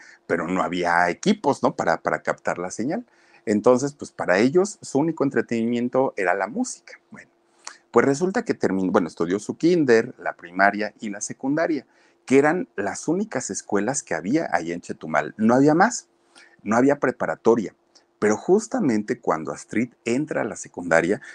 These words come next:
el gobierno empieza a construir la primera preparatoria de allá de Chetumal. Entonces Astrid dijo, "Chin,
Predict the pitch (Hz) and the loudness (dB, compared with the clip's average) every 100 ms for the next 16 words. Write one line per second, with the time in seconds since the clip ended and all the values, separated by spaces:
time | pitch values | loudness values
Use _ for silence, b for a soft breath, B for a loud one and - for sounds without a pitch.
0 | B - 107 104 104 110 104 110 120 87 | B 2 2 4 2 2 4 2 2 -2
1 | 85 107 98 - - 95 87 - - 98 | 0 0 0 -2 -6 -4 -4 -2 2 4
2 | 127 139 131 - 127 123 160 - 104 - | 6 4 4 0 0 2 0 -2 -4 -4
3 | 82 - 87 92 98 85 80 85 - - | -6 -4 -6 -4 -6 -6 -8 -8 -12 -10
4 | 98 117 175 _ B B B B 98 95 | -4 -4 -4 _ B B B B -4 -2
5 | 101 113 101 82 - 98 104 107 - 101 | -2 -4 -6 -8 0 0 0 -2 -4 -6
6 | - - 117 120 123 143 110 | -6 -8 -6 -4 2 2 2